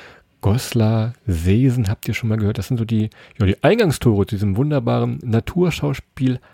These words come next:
Harz, nicht wahr? Da kommt man also mit dem Zug am besten hin. Nehmt euch da mal ein bisschen Zeit und auch hier sagen wir wieder das Codewort, der Weg ist das Ziel.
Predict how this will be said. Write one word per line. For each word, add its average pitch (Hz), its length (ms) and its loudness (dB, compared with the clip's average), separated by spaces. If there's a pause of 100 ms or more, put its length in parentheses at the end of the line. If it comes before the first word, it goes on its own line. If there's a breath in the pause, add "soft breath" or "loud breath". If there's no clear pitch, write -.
Harz, 147 540 0
nicht 107 160 -4
wahr? 131 180 2
Da 123 140 -2
kommt 131 160 -6
man 127 80 -4
also 113 100 -2
mit 117 140 -4
dem 107 180 -2 (340 loud breath)
Zug - 400 0
am 131 140 2
besten 143 380 0
hin. 143 380 2 (420 soft breath)
Nehmt 117 180 0
euch 120 80 -4
da 123 80 -4
mal 110 60 0
ein 110 80 -2
bisschen 107 200 -6
Zeit 156 280 -4
und - 100 -6
auch - 100 -8
hier 127 220 2
sagen 117 260 2
wir 110 100 0
wieder 107 140 0
das 98 200 -4
Codewort, 135 640 0
der 87 180 4
Weg 131 160 4
ist - 200 -4
das - 200 -4
Ziel. 135 300 2